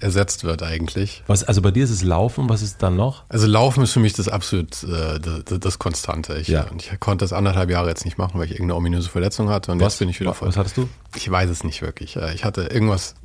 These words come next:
Speaker 1: irgendwas im Arsch letzten Endes. Ich
Speaker 2: Aber,
Speaker 1: kon-
Speaker 2: äh, kannst du die Körperstelle wenigstens nennen?
Speaker 1: Ja, ja, es war wirklich im, im Arsch. Ähm,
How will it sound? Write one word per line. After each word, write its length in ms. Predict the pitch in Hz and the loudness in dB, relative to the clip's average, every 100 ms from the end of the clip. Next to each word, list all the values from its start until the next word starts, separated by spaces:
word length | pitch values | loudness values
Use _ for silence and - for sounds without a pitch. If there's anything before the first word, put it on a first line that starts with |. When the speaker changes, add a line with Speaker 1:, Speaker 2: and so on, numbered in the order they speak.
| - | 0
Speaker 1:
irgendwas 240 | 120 98 | 2 4
im 80 | 101 | 2
Arsch 300 | 90 80 - - | -2 -4 -8 -10
letzten 240 | 90 - | -8 -8
Endes. 280 | - 80 - | -8 -8 -4
Ich 40 | |
Speaker 2:
Aber, 240 | - 90 87 | 2 4 4
Speaker 1:
kon- 180 | 95 92 | 2 0
Speaker 2:
äh, 400 | - 90 95 92 | -2 -2 -2 -2
kannst 200 | 92 92 | -2 0
du 20 | 90 | 0
die 80 | |
Körperstelle 560 | 85 110 123 123 127 127 | 0 2 2 0 0 2
wenigstens 400 | 123 131 131 117 | 2 0 -2 -4
nennen? 220 | 135 139 101 | -2 -2 2
Speaker 1:
Ja, 180 | 131 151 | 6 6
ja, 100 | 131 | 6
es 140 | 104 | 4
war 100 | 113 | 2
wirklich 300 | 113 110 - | 2 -2 0
im, 200 | 113 117 | 2 2
im 200 | - 107 110 | 4 2 2
Arsch. 100 | 101 82 | 0 -2
Ähm, 40 | - | -4